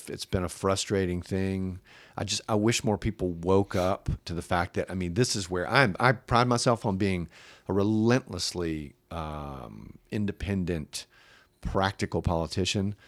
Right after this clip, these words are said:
So I don't mean to sound like Bernie Sanders when I say this, but, uh,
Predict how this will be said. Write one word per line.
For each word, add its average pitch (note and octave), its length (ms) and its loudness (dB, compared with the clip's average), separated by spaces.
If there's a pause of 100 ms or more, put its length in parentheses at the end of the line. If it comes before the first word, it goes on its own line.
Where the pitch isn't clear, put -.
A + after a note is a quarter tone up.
(160)
So D#2+ 320 -4 (240)
I F2+ 80 -4
don't F2+ 220 -2
mean F2+ 100 -2
to E2 80 -4
sound E2+ 200 -2
like D2+ 140 -4
Bernie E2 200 -4
Sanders F2+ 420 -4
when E2 80 -4
I D#2 60 -8
say F2+ 180 -2
this, G#2 240 -2 (380)
but, F2+ 320 -2 (100)
uh, E2 380 -4